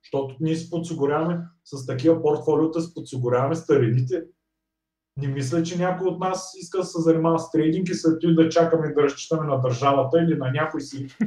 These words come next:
на милостта. Абсурдно е. Изобщо не живея с такава идея. Не мисля, че някой от нас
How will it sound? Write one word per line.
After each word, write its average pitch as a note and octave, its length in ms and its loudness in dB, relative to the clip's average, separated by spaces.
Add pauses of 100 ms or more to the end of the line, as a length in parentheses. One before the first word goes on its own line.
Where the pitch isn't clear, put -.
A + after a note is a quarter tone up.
(100)
на G#3+ 80 4
милостта. E3 400 6 (1500)
Абсурдно E3 580 2
е. - 60 2 (640)
Изобщо A#2+ 460 0
не E3 140 6
живея E3+ 280 6
с - 100 -6
такава F3+ 240 2 (120)
идея. F3 300 0
Не D3 120 2
мисля, E3 300 -2
че E3 120 -6
някой E3 280 -2
от D#3+ 120 -6
нас - 300 2